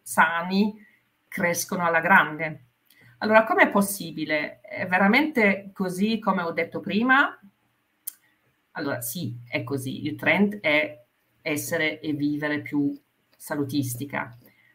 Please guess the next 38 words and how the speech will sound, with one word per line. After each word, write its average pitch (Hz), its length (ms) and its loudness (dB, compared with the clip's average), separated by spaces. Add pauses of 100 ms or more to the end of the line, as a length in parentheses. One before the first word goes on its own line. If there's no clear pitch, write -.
(160)
Ma 208 560 8
c'è - 160 -2
un 214 100 4
controtrend, 160 840 4
diciamo, 147 500 -4
o 175 520 8
una 175 220 2
cosa 185 320 2
di 170 220 -10
mai 220 420 6
sottolineare, 196 1400 0 (120)
e 175 100 -10
questo 254 280 2
è 160 80 0
be-, 151 160 0
ed 180 140 -6
è 180 60 2
il 190 100 0
bello 262 360 4
del 180 220 -2
settore 175 400 -8
food 175 220 -16
and 165 100 -6
beverage, 165 480 -2
perché 190 220 -6
c'è 214 120 -6
sempre 311 320 2
anche 185 200 0
l'altro 170 340 2
lato, 139 400 0
meno 147 240 -8
male, 139 640 -4
<laughs> 165 120 0
perché 170 320 -2
c'è - 160 -2
anche 240 300 4
il 185 60 0
lato 175 500 4